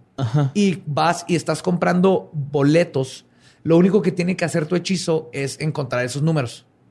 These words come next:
Speaker 2: Sí, que
Speaker 1: Ok.
Speaker 2: agarres el boleto, que te, te toque el, la sincronía de aga-, de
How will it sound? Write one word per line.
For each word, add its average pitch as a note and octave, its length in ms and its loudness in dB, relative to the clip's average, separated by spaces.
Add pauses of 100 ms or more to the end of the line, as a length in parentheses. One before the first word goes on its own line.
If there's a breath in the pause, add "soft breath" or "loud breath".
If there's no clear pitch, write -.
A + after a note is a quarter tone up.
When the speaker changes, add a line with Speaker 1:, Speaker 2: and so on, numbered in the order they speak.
(160)
Speaker 2:
Sí, E3 160 -10
que D3+ 120 -4
Speaker 1:
Ok. - 60 0
Speaker 2:
agarres C3+ 360 0
el F3+ 160 2
boleto, D3+ 420 0
que D3 100 -4
te, C#3 200 -6
te C#3 140 -6
toque C#3 260 -4
el, D#3 200 -4 (380 soft breath)
la C#3 380 0
sincronía D#3+ 720 0
de E3 100 2
aga-, C#3 240 -2
de B2 220 -6